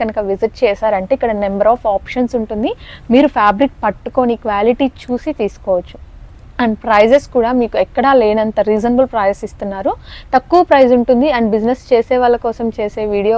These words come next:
కాబట్టి మీకు ప్రైస్ అనేది రివీల్ చేయట్లేదు, ఇది ఒకటే అర్థం చేసుకోండి. ఎవరికైనా పర్టికులర్ ఐటెంలో ప్రైస్ కానీ క్యాటలాగ్ కలర్స్ కానీ కావాలి అంటే మీరు ఒకసారి స్క్రీన్ మీద డిస్‌ప్లే అవుతున్న నెంబర్కి కాంటాక్ట్ చేయండి. సీఓడీ ఆప్షన్తో తెప్పించుకోవచ్చు. అలాగే వీడియో కాల్ సపోర్ట్ కూడా ఉంటుందండి. వీడియో కాల్‌లో మీకు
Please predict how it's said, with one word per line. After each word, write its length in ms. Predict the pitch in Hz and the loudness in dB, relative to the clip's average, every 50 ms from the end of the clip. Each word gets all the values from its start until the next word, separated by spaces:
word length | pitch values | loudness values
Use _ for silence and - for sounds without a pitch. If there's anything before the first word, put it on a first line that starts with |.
| 226 - | -2 -4
కాబట్టి 380 | 214 202 185 190 190 - - 277 277 | -6 -4 -2 -2 -4 -2 -2 -2 -2
మీకు 140 | 262 240 220 - - | -2 -2 -4 -4 -2
ప్రైస్ 240 | 190 185 196 196 - 214 | -2 -2 -2 -2 -4 -4
అనేది 200 | 208 220 240 240 214 | -2 -2 -2 0 -2
రివీల్ 240 | 196 196 220 233 233 | 0 0 0 0 0
చేయట్లేదు, 360 | - 233 214 196 - 208 208 247 | -2 -4 -4 -2 -2 0 0 0
ఇది 80 | 226 208 196 | 0 0 -4
ఒకటే 200 | - - - 233 208 | -4 -4 -4 -4 -4
అర్థం 200 | 180 180 208 214 - | -2 -4 -6 -4 -4
చేసుకోండి. 460 | 214 208 - - - 208 190 196 277 480 - - - - - - - - | -8 -10 -10 -8 -6 -6 -2 0 0 -2 -2 -4 -14 -16 -16 -8 4 6
ఎవరికైనా 360 | 226 254 240 285 269 277 294 277 254 | 6 6 8 6 6 6 6 4 4
పర్టికులర్ 380 | 233 208 240 - 254 247 240 220 214 | 2 2 2 2 2 4 4 4 2
ఐటెంలో 300 | 214 - 254 247 254 285 285 - - | 2 2 0 2 2 2 2 2 2
ప్రైస్ 260 | 220 208 208 202 - - - | 4 4 4 2 0 -2 0
కానీ 260 | 247 233 226 226 247 311 - - - | 0 2 2 4 2 2 2 2 2
క్యాటలాగ్ 400 | 277 220 208 - 240 240 240 - - 247 | 2 2 2 4 4 4 4 4 4 4
కలర్స్ 280 | 202 208 214 220 - - 247 | 6 6 6 4 4 2 2
కానీ 180 | 226 226 240 247 - | 4 4 4 2 4
కావాలి 360 | 233 202 196 202 202 202 202 196 190 | 6 6 8 8 6 4 4 2 2
అంటే 140 | 190 320 339 349 | 2 0 0 2
మీరు 120 | 302 254 208 | 2 2 2
ఒకసారి 380 | - 233 226 - 247 240 302 302 | 0 -2 -2 0 2 2 2 0
స్క్రీన్ 240 | - - 262 254 247 254 | -2 2 2 4 6 6
మీద 100 | 262 240 240 | 6 4 4
డిస్‌ప్లే 220 | - - - 226 208 | 0 -2 2 2 2
అవుతున్న 220 | 208 208 202 202 | 2 2 -4 -4
నెంబర్కి 320 | 190 185 190 - - 349 - - | -2 -4 -4 -4 -4 -6 0 2
కాంటాక్ట్ 380 | 233 208 196 - 196 - - - | 2 2 2 0 -2 -2 -2 -12
చేయండి. 260 | - 170 170 160 - - - - - - - - - - | -12 -10 -10 -10 -12 -14 -18 -20 -20 -20 -20 -18 -2 2
సీఓడీ 280 | 311 311 320 330 320 294 262 247 | 4 6 8 8 8 8 6 6
ఆప్షన్తో 360 | 247 - - 302 302 320 302 - | 4 4 2 2 4 4 6 6
తెప్పించుకోవచ్చు. 640 | 277 - - 254 - - - 269 247 240 240 - - 339 - 240 | 4 4 4 -2 -6 0 4 6 6 6 4 2 -4 -4 0 2
అలాగే 220 | 226 226 220 254 240 214 233 | 2 4 4 4 4 4 4
వీడియో 220 | 247 240 294 302 - 294 | 4 6 6 6 6 6
కాల్ 120 | 269 254 - | 4 4 4
సపోర్ట్ 300 | 254 226 - 214 202 202 - 208 | -2 -4 0 -2 -2 -2 -2 -2
కూడా 160 | 202 214 247 233 196 | 0 0 0 0 0
ఉంటుందండి. 440 | 185 - 185 180 180 180 175 170 185 190 214 | -2 -2 -4 -4 -4 -8 -10 -8 -2 2 2
వీడియో 200 | 240 247 285 294 - - | 6 8 6 6 8 6
కాల్‌లో 240 | 254 240 240 269 262 254 | 4 6 6 4 4 2
మీకు 160 | 240 - | 2 0